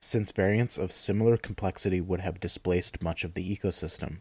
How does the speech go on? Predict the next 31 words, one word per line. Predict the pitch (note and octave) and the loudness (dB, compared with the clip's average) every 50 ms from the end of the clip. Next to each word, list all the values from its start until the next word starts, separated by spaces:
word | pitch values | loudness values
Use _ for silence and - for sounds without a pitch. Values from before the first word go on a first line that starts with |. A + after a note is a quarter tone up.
| - _ _ _ _ _ _ _ - | -14 _ _ _ _ _ _ _ -4
In | F#2 F#2+ G2 | -2 0 2
nineteen | G2 G2 A2+ A#2 - - - C3 B2 A2 | 2 2 2 0 0 -2 0 0 0 0
fifty-nine, | - G#2+ G#2+ - G#2 G2 G2 F#2+ F2 F2 F2 E2+ - | 0 -2 -2 0 0 0 2 2 2 0 0 -2 -4
a | - | -4
short | F2 - - - G#2 G#2 - | -4 -2 0 2 2 2 2
collaborative | - - - G2+ F2+ F#2 F2+ F#2 F#2 G2 E2+ - | -2 -2 0 2 4 4 4 4 2 0 0 0
effort | - E2 E2 - - F2 - - - | -2 -2 -2 -2 -2 -2 -2 -2 -4
with | F#2 F2+ - | -6 -4 -4
the | - E2+ | -4 -2
U | E2 F2+ F2 F2+ | 0 2 2 2
S | - - - | 2 2 2
S | G#2+ G2+ - - | 0 0 0 0
R | F2+ E2 E2 E2 | 2 2 2 2
to | - - - F#2 | 0 -2 -2 0
locate | F#2 F2+ F#2 - - - F#2 E2+ D#2 | 2 0 0 0 0 0 0 0 0
G | - - F2 F2+ G2 | -2 -2 -2 0 0
two | - - - G#2 G2+ | -2 -2 -2 -2 -2
sites | - - F2 E2 D#2+ D2+ - - - - _ _ _ _ _ _ - | 0 0 0 0 0 0 -2 -6 -10 -12 _ _ _ _ _ _ -4
and | F#2 F2+ F#2 | -2 0 0
eliminate | F#2 F#2 G2 G#2+ A2+ G#2 F#2+ F2+ - | 2 2 2 2 4 4 2 2 2
S | - F#2 F2+ - | 0 -2 -2 0
C | - G#2 | -2 -2
P | F#2+ - - E2+ E2+ | -2 -2 -2 -2 -2
zero | E2 E2+ F2+ F2+ F#2 | -2 -2 0 0 2
zero | F#2 G2 G#2+ G#2 G2 - | 2 4 4 4 4 2
eight | - D#2 D#2+ - - - | 2 0 -2 -2 -2 -4
was | F#2 F2 E2+ - | -4 -4 -4 -4
negotiated | E2+ E2+ - F2 F2 - - - G2+ G2 F#2+ G2 F#2+ - | -4 0 0 0 0 0 0 0 2 2 4 2 0 0
following | - - - E2 D#2+ E2 E2 D#2+ | 0 0 2 2 2 2 0 0
their | D#2+ E2+ F2+ | 0 -2 -2
discovery. | F#3+ - - - - G2+ F#2 E2+ D#2+ D2+ D2+ E2 - | -2 -4 -6 -4 0 0 0 2 2 0 0 -2 -4